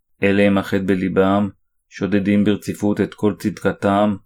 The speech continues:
ולבסוף הולכים לגיהנום בגלל חטאיהם. זוהי הסיבה שיהושע ריחם על שבורי הלב,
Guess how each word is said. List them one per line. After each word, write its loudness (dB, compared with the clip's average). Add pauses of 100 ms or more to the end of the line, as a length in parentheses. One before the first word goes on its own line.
(360)
ולבסוף -2
הולכים -2
לגיהנום 0
בגלל 0
חטאיהם. -4 (1120)
זוהי 0
הסיבה -2
שיהושע -2
ריחם -4
על -2
שבורי -4
הלב, 0